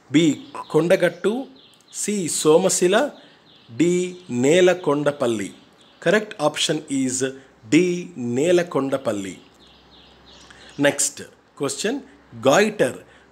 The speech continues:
మానవ శరీరంలో ఏ గ్రంథి అసాధారణ పెరుగుదలకు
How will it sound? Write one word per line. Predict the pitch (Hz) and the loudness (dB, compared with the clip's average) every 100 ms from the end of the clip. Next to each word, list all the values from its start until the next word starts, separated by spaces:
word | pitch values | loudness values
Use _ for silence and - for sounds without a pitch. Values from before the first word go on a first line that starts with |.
| 120 | -4
మానవ | 120 147 208 202 196 147 | -2 0 0 0 0 0
శరీరంలో | - - 139 165 156 135 135 113 92 - | -4 -2 0 2 2 2 2 2 -2 -10
ఏ | 123 165 202 143 | 0 2 2 -2
గ్రంథి | 123 143 165 139 101 - _ _ - | -2 -2 0 -4 -6 -14 _ _ -10
అసాధారణ | 123 - 170 190 165 170 170 165 | -6 0 2 2 2 0 0 -2
పెరుగుదలకు | 156 135 135 139 135 135 131 127 | -4 -4 -4 -2 -2 -4 -4 -6